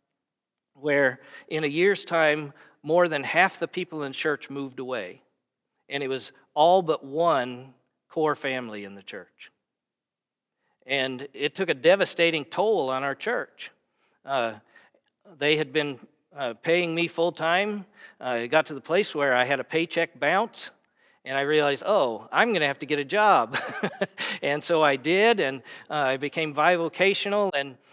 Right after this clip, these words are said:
and we prayed, and we trusted that God was going to replace all those people who had left, and in the wisdom and providence and plan of God, he didn't. Uh, we made great outreach efforts. We,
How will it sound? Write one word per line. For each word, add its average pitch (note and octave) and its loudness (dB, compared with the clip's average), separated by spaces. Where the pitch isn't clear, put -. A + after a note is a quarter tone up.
and C#3+ -4
we C#3+ -2
prayed, G3+ 4
and D3 0
we C#3 -2
trusted G3+ 0
that D3 -2
God E3+ 2
was F3 -6
going F3 -4
to D3 -6
replace F3 0
all F3 2
those D#3 -2
people F#3+ -4
who D#3+ -4
had C#3+ -4
left, F#3 2
and D#3 -4
in F#3 -2
the E3+ 4
wisdom G#3 4
and D#3 -6
providence G3 2
and C#3 -6
plan G3+ 2
of F#3 -6
God, E3 2
he G3+ -4
didn't. A3 -8
Uh, C3+ -2
we E3+ 0
made F3+ 2
great F#3+ 2
outreach F3+ 0
efforts. F3 -2
We, D#3 -2